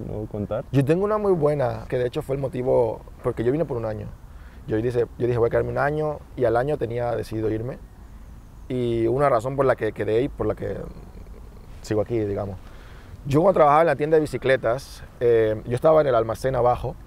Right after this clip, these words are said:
Speaker 2: estaba reparando las bicicletas, limpiándolas,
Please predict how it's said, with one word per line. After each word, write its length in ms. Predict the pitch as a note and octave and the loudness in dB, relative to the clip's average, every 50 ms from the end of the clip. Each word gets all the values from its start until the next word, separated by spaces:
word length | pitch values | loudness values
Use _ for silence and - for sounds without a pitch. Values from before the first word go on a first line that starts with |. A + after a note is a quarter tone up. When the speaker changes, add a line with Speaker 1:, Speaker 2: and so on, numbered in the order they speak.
| - - - - - - - - - A2+ | -18 -20 -20 -20 -20 -20 -18 -14 -10 -6
Speaker 2:
estaba 760 | G2+ - B2 B2 A#2+ A#2 A2+ A2+ A2+ A2 A2 G#2+ G#2+ G#2+ G2 - | 0 4 6 6 6 6 6 6 4 4 4 2 2 0 0 0
reparando 340 | A2+ A2 - A#2 B2 B2+ A#2+ | 0 2 4 2 2 2 -2
las 40 | A#2 | -4
bicicletas, 420 | - A#2 B2 C3 D3 C#3+ C#3+ B2 | -4 -2 2 2 4 4 2 0
limpiándolas, 680 | A#2 A2+ G2+ - C3 C#3 D#3 D#3 D3+ C#3+ D#3+ F3 - | -2 -2 -2 0 2 2 4 2 2 2 0 -2 -8